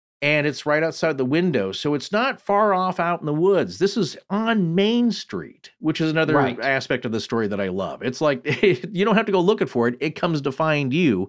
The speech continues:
Speaker 2: Yeah, it's coming downtown.
Speaker 1: So it's, it's up high. So there it's, again, that's another bird-like feature for protection and as a good angle of attack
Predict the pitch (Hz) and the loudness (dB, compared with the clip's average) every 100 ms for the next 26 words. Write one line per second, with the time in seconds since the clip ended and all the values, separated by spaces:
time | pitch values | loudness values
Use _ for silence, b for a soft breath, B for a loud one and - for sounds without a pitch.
0 | - 151 170 147 101 156 - 190 165 151 | -6 -4 -2 0 -2 -4 0 2 2 2
1 | 147 147 143 107 80 - - 180 175 175 | 0 0 -2 -4 -6 -8 2 4 4 2
2 | 170 - 170 202 - - 214 147 107 120 | -2 -2 -4 -4 -4 -2 0 2 0 -2
3 | - 151 151 156 - 143 165 135 135 147 | -2 -2 0 -2 -4 -2 0 0 -2 -2
4 | 139 110 127 127 113 98 - 190 185 110 | -2 -2 0 0 0 -2 -4 -4 -2 -2
5 | 117 120 - 123 123 123 131 123 - 120 | -4 -6 -2 -2 -2 -4 -4 -4 -4 -4
6 | 110 107 107 101 101 101 98 90 104 107 | -6 -4 -4 -4 -2 -2 -2 -4 -4 -2
7 | 110 110 113 90 92 151 151 156 | -2 -2 -2 -4 -6 -2 0 -2